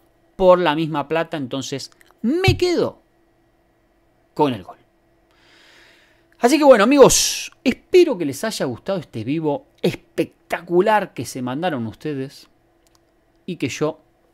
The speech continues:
lo fui armando de mi parte, pero acá los grosos son ustedes. Les quiero agradecer a todos los miembros del canal que hoy, por ser miembros, se llevaron doble chance los de clase cinco, de la mano de Fegregov.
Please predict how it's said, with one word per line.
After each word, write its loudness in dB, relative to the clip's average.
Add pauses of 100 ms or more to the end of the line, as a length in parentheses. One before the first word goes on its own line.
lo 0
fui -2
armando -2
de -4
mi -4
parte, -2
pero -2
acá -2
los -2
grosos -12
son -10
ustedes. -10
Les -10
quiero -6
agradecer -6 (100)
a -6 (100)
todos -2
los 4
miembros -4
del -10
canal -10 (1300)
que -2
hoy, 2
por -8
ser -6
miembros, -6
se -16
llevaron -6
doble -6
chance -10
los -14
de -16
clase -10
cinco, -12 (480)
de -12
la -8
mano -8
de -12
Fegregov. -4